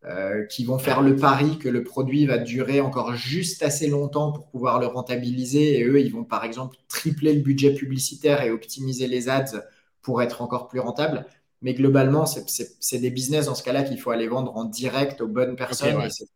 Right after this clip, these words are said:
Speaker 1: pas du tout l'audience qu'on adresse. Voilà.
Speaker 2: Ok, trop cool. Euh, deuxième, euh, deuxième, deuxième projet qu'on pourrait, euh, qu'on pourrait lancer en un mois.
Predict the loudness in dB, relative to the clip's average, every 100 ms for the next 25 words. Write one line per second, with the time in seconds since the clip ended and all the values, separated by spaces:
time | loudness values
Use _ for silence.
0 | _ -6 -6 -6 -4 -4 -4 -8 -8 -10
1 | -8 -8 -10 -12 -16 _ _ -12 -6 -4
2 | -2 -4 -6 _ -14 -4 -2 2 2 0
3 | _ -20 -20 _ 2 6 8 6 2 2
4 | 4 6 4 2 0 0 0 0 -2 -6
5 | -6 -2 -2 -4 -6 -6 -4 -4 -6 -6
6 | -4 -2 -2 -4 -6 -2 -2 -2 -4 -2
7 | 0 0 0 -2